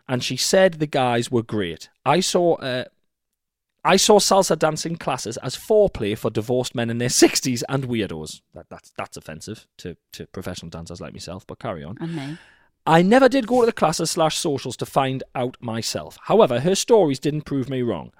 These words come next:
Speaker 1: I distinctly remember her calling me late one night as she had gone home, brackets his house, with a man from Salsa. After going on a few dates, he went to the bathroom to freshen up, brackets, what does that mean, by the way? Wash your bits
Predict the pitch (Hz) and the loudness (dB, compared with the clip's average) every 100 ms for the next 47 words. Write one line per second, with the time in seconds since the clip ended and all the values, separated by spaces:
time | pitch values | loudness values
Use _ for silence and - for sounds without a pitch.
0 | - 120 127 - 247 269 269 170 113 131 | -8 -4 -4 -4 -4 -2 0 0 0 -2
1 | 131 - 226 202 151 156 233 233 226 233 | 0 6 6 6 2 4 4 4 0 0
2 | 202 92 - - _ _ - 120 - 165 | -4 -8 -14 -20 _ _ -6 -4 -2 -2
3 | 196 180 190 185 190 - 120 95 143 - | 0 2 4 4 2 -2 -2 -2 -6 -6
4 | 117 110 - 139 - 80 98 - _ - | -6 -6 -6 -4 -6 -10 -12 -16 _ -20
5 | - - 127 127 127 135 139 139 - 101 | -8 -2 0 0 -2 -2 -6 -6 -6 -8
6 | - - - _ _ _ _ _ - - | -12 -16 -20 _ _ _ _ _ -10 -6
7 | 127 - 202 233 196 185 185 208 180 87 | -4 2 2 2 0 -2 -4 -6 -4 -8
8 | - - - _ _ _ _ _ - 135 | -10 -14 -16 _ _ _ _ _ -6 -4
9 | 135 170 175 185 127 127 - 92 90 135 | 0 -2 -2 -6 -6 -8 -12 -12 -8 -4
10 | 131 _ - - 110 - 127 - 117 - | -4 _ -14 -6 -6 -4 -8 -6 -10 -10
11 | - _ 104 90 98 - 98 - 92 101 | -20 _ -10 -10 -14 -10 -10 -10 -10 -10
12 | - 90 82 85 78 76 76 _ - 104 | -10 -12 -12 -12 -12 -16 -18 _ -8 -6
13 | - 113 104 113 - | -4 -6 -6 -8 -10